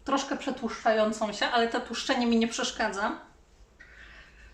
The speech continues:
Czy skłonną do wyprysków? Myślę, że już nie, ale wiem, że będę miała skłonność do trądzika różowada-, różowo-,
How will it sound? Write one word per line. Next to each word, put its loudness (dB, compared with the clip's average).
Czy 0
skłonną 4
do 6
wyprysków? 0
Myślę, 4
że 2
już 0
nie, 2
ale 6
wiem, 4
że 4
będę 0
miała 2
skłonność -2
do -2
trądzika 0
różowada-, 6
różowo-, 4